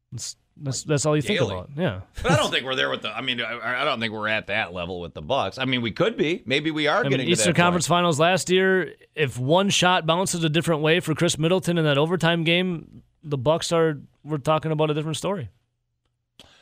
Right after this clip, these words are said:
Speaker 2: Uh, all right, six oh eight three two one sixteen seventy, Bucs fans, what say you? And then again, the other part of this,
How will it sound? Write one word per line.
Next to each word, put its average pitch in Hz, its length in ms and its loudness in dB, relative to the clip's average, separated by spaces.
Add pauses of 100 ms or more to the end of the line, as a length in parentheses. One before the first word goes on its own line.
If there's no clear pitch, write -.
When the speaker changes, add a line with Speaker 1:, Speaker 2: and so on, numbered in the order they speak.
(120)
Speaker 2:
Uh, - 60 -2
all 139 280 2
right, 147 180 0
six 175 280 -4
oh 160 180 0
eight 151 180 -2
three 160 200 -10
two 156 180 -10
one 143 220 -2
sixteen 135 440 -6
seventy, 123 380 -4
Bucs 110 320 -4
fans, 113 300 -8
what 123 180 -4
say 117 220 -2
you? 117 360 -2
And 120 160 -2
then 120 140 -2
again, 123 240 -2
the 120 140 -2
other 123 220 -2
part 117 280 -4
of 110 80 -6
this, 104 380 -6